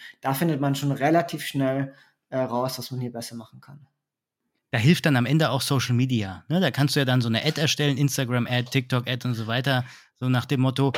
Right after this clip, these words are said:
Speaker 2: "Habt ihr Bock, einen Shop zu testen? Meldet euch da mal an." Ne, dann, so
Speaker 1: Ja.
Speaker 2: kriegt man ja dann auch die Leute.
Speaker 1: Genau, das wäre eine Möglichkeit. Äh, es gibt aber auch, ähm,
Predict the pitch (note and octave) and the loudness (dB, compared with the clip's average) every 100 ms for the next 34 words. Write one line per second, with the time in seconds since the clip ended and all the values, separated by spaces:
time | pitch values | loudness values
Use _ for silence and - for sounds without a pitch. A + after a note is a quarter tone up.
0 | - C3 B2 C3+ C3+ - A#2+ D#3+ - E3 | -2 -2 0 0 0 0 0 0 -2 -6
1 | C3 D3 - - C#3+ C3 - - C#3+ D3+ | 0 0 0 0 0 0 -6 0 2 2
2 | B2+ C3+ - A#2+ A2+ G2+ A2 G2+ _ _ | 0 -4 0 0 0 -4 -6 -10 _ _
3 | _ _ _ - - - - F3 E3+ D3+ | _ _ _ -20 -18 -16 -2 2 4 6
4 | D3 D#3 G3+ F#3+ E3 D#3+ E3 D#3 C#3 C3+ | 6 6 6 8 8 8 6 6 6 4
5 | A2+ G2+ _ _ _ _ _ - C#3+ C3 | 2 -8 _ _ _ _ _ -2 0 0
6 | C#3 E3 D#3 D3+ D#3+ F#3 - D#3 D#3+ - | 0 0 2 2 0 -6 -2 0 0 -4
7 | - - - D3 C#3 E3+ E3+ E3+ C#3 B2+ | -14 -16 -2 4 4 4 2 2 4 6
8 | C3 - C3 B2 B2 A#2+ A#2+ | 4 0 -4 -2 -2 -2 -2